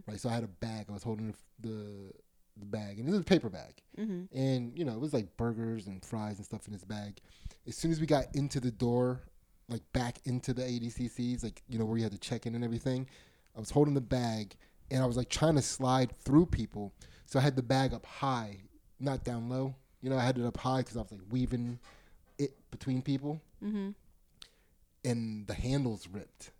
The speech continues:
Speaker 2: Yeah.
Speaker 1: Like, both of 'em at the same time. Just whoosh. It
Speaker 2: Yeah.
Speaker 1: was, it, it looked like I, like, hit a button to release the handles.
Speaker 2: Yeah.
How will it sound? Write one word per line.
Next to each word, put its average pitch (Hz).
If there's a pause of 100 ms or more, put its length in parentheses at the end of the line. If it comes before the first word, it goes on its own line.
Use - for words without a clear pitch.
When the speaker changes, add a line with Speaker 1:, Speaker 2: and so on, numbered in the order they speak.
(180)
Speaker 2:
Yeah. 160
Speaker 1:
Like, - (120)
both 143
of 123
'em 123
at -
the 110
same 117
time. 107 (120)
Just -
whoosh. - (400)
It 185
Speaker 2:
Yeah. 190
Speaker 1:
was, - (200)
it, 240
it 214
looked 233
like 185
I, 156 (560)
like, 139
hit 170
a 156
button 127 (260)
to 160
release 135
the 127
handles. 110
Speaker 2:
Yeah. 175